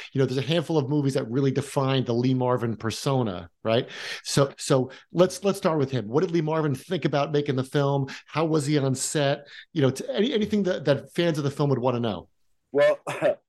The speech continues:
Speaker 2: don't wanna give away too much 'cause I want fans of the film to read the book, but I'll say this. I was lucky enough, when I was working on the Lee Marvin bio, I was lucky enough to interview a gentleman by the name of Bob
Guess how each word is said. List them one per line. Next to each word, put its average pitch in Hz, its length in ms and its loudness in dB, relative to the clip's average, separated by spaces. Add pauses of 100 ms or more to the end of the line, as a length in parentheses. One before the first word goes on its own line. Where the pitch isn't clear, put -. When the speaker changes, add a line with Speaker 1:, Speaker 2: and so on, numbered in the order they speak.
(640)
Speaker 2:
don't 160 160 4
wanna 165 120 4
give 143 140 2
away 135 160 2
too 135 160 -2
much 123 200 -4
'cause - 160 -10
I 113 40 -10
want 117 200 -10
fans 123 220 -4
of 101 60 -4
the 98 80 -8
film 117 180 -4
to 101 80 -6
read 104 160 -6
the 90 60 -18
book, 117 280 0
but 98 100 -4
I'll 101 60 -2
say 104 220 2
this. 101 400 -4 (560)
I 165 240 6
was 160 180 8
lucky 156 300 6
enough, 135 180 4
when 135 140 2
I 151 80 6
was 170 100 6
working 170 300 4
on 147 100 4
the 139 80 2
Lee 139 140 4
Marvin 131 420 0
bio, 104 460 -2 (400)
I 127 60 0
was 139 200 -2
lucky 156 240 0
enough 135 220 -2
to 131 120 -6
interview 123 360 -6
a 107 40 -6
gentleman 113 380 -6
by 110 100 -2
the 104 120 -2
name 107 160 -8
of 92 100 -10
Bob 107 220 2